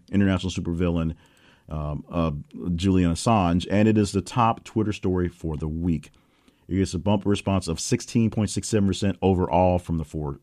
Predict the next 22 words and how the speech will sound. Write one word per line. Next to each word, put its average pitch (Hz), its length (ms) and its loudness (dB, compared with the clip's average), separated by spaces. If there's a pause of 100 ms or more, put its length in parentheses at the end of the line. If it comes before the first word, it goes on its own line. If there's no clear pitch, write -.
story, 78 420 -4
posted 95 360 -2
on 78 80 -4
Saturday, 85 360 -2
March 82 240 -4
twenty-third. 85 540 -4 (320)
The 90 120 -2
headline 101 600 2
reads 90 480 0 (140)
like 78 420 -6 (120)
this. 87 480 -4 (1120)
"Police 151 280 8
surround 143 500 4
Ecuadorian 120 480 4
embassy 110 360 4
in 95 140 4
London 101 380 6 (180)
amid 90 200 4
rumors 127 360 4
of 92 140 2
Julian 117 300 2
Assange's 90 520 0